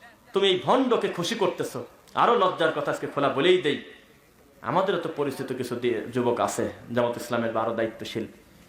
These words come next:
এনায়েতুল্লাহ আব্বাসীর ওয়াজের নিচে যায় লাইক দেয়, আর আহলে হাদিসের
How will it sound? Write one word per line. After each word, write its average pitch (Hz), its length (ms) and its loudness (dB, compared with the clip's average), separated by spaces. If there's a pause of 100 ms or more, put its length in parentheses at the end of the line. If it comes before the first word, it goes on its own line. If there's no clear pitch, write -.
(260)
এনায়েতুল্লাহ 151 580 2
আব্বাসীর 143 420 0
ওয়াজের 131 300 2
নিচে 127 200 -2
যায় 120 160 0
লাইক 120 360 -2
দেয়, - 160 -4 (600)
আর - 100 -2
আহলে 160 280 0
হাদিসের 156 380 -2